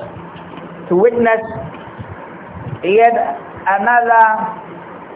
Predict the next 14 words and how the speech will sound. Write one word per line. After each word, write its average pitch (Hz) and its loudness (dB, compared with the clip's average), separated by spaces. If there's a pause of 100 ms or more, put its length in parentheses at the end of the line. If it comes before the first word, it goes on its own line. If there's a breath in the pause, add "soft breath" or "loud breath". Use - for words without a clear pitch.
(1500)
new 233 6 (560)
station 233 4 (320)
and 190 0
new 240 4
year. 220 4 (3500)
It 185 4
is 196 2
a 208 4
blessing 247 4 (1400)
that 196 4 (1400)
you 247 4 (160)
students 247 2
have 208 0
been 202 2